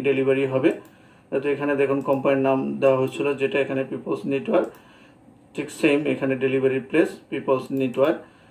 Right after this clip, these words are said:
যে company থেকে work অর্ডারটি ছাড়া হয়েছে বা submit করা হয়েছে সেই কোম্পানিতে delivery দেবে এবং সেই কোম্পানির factory address দেওয়া থাকবে। delivery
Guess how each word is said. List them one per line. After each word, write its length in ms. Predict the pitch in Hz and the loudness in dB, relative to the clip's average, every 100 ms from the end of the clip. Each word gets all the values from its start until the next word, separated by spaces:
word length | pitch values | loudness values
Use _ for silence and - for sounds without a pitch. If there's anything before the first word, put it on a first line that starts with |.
| _ _ - 123 | _ _ -14 -4
যে 80 | 139 139 | -2 -2
company 280 | 131 143 135 | 0 0 0
থেকে 140 | 151 139 | 2 4
work 180 | 131 131 | 4 4
অর্ডারটি 280 | 139 135 135 - | 0 -2 -4 -2
ছাড়া 200 | 151 147 147 | -2 -2 -2
হয়েছে 300 | 151 147 196 185 | -2 -2 -4 2
বা 80 | 135 135 | 2 2
submit 280 | 135 - - | -2 -6 -6
করা 140 | 131 151 | -2 -2
হয়েছে 180 | 147 - - | -2 -4 -4
সেই 120 | 139 135 | -4 -2
কোম্পানিতে 400 | 131 135 131 147 131 | 0 2 2 0 0
delivery 320 | 131 131 135 | 2 2 2
দেবে 160 | 131 165 - - - - - 135 | 2 0 0 -10 -20 -20 -12 -4
এবং 140 | 147 143 | -4 -2
সেই 140 | 139 127 | -2 0
কোম্পানির 360 | 135 131 135 131 | 2 2 2 2
factory 340 | 131 - 131 | -2 0 0
address 300 | 127 123 139 131 | 0 2 0 2
দেওয়া 140 | 143 135 | 2 2
থাকবে। 220 | 135 147 214 - - - - 131 | -2 -2 -4 -8 -20 -20 -14 -4
delivery 400 | 156 160 156 151 | 4 4 4 2